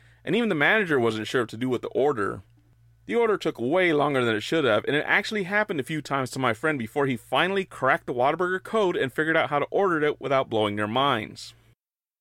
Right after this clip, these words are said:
I guess he found combination number thirty-six thousand eight hundred and sixty-five.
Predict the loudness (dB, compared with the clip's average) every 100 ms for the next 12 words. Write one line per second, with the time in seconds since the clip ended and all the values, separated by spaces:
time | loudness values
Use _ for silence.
0 | _ -4 -2 2 0 0 0 2 2 0
1 | 0 0 0 0 0 0 0 0 0 0
2 | -2 -4 2 2 2 -2 -2 0 0 -2
3 | -4 -6 -6 -8 0 2 2 0 -4 -10